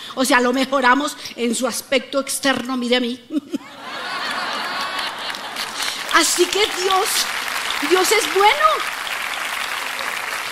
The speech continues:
Nos pus-, nos puso en esta iglesia, nos sanan, nos capacitan, nos transforman.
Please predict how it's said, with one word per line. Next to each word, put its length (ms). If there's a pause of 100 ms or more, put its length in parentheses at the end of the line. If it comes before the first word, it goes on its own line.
(200)
Nos 180
pus-, 260
nos 160
puso 280
en 60
esta 220
iglesia, 440 (300)
nos 260
sanan, 460 (720)
nos 320
capacitan, 680 (1080)
nos 240
transforman. 840